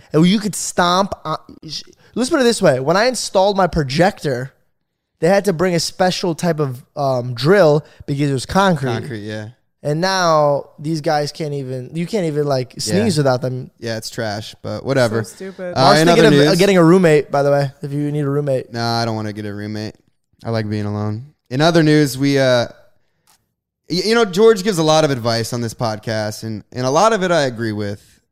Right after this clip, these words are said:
Speaker 2: And, you know, I would say for the m-, most part, you should model your life after George, except one thing.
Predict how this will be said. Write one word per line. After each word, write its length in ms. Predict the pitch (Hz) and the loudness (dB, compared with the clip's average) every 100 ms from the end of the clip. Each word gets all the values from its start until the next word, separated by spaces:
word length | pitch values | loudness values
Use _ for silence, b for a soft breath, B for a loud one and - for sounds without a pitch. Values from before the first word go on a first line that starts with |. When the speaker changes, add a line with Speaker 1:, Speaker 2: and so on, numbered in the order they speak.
| _ | _
Speaker 2:
And, 520 | 110 107 104 104 107 _ | -10 -8 -8 -10 -14 _
you 100 | - | -12
know, 100 | 110 | -6
I 120 | 110 | -2
would 160 | 117 120 | -2 -4
say 360 | - 135 127 120 | -6 -2 -2 -4
for 140 | - | -8
the 100 | 120 | -8
m-, 140 | 123 123 | -8 -10
most 480 | 131 151 160 156 - | 0 4 4 2 -4
part, 320 | 131 117 113 | -2 -2 -2
you 120 | 113 | -6
should 240 | 107 - 110 | -10 -10 -8
model 340 | 107 107 104 | -6 -6 -6
your 120 | 104 | -6
life 260 | 101 98 104 | -8 -8 -10
after 240 | 98 - | -12 -12
George, 440 | 101 104 71 62 - _ _ _ _ | -10 -10 -10 -14 -20 _ _ _ _
except 380 | _ - 135 120 | _ -6 -6 -6
one 400 | 110 123 147 147 | -4 0 0 0
thing. 480 | 131 123 107 92 113 | -2 -6 -6 -8 -14